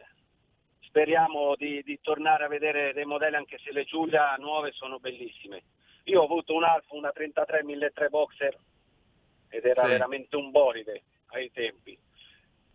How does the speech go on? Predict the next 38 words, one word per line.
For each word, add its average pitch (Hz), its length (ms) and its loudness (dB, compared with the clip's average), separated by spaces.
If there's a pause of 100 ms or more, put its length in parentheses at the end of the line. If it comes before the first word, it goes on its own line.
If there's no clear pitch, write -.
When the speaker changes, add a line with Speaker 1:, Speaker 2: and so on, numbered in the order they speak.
(160)
Speaker 1:
Va 151 120 4
bene, 170 260 2
un 185 100 -4
piacere, 165 760 2
Antonino. 147 680 -2 (680)
Ah, - 120 4
Speaker 2:
Complimenti 185 500 2
Speaker 1:
comunque 190 80 4
Speaker 2:
e 226 160 4
Speaker 1:
volevo 175 220 6
dirle - 80 -2
Speaker 2:
grazie, 226 140 0
Speaker 1:
una 214 80 2
Speaker 2:
continua 190 360 2
Speaker 1:
cosa. 156 120 -4
Speaker 2:
ad 151 60 -6
ascoltarci. 139 680 -4
Speaker 1:
No, 202 100 2
grazie 226 380 2
a 214 40 2
lei. 208 200 2 (180)
Po-, 254 340 0
posso 226 360 -2
dirle 196 260 -4
una 190 160 -2
cosa? 165 340 0
Mi - 120 -4
è 240 40 6
rimasto 247 380 -4
impresso 202 400 -2
una 196 140 0
telefonata 190 560 -2
di 185 80 -2
un 185 60 2
ascoltatore 175 760 2
che 151 120 -14
non 160 100 -10
c'entra, - 280 -6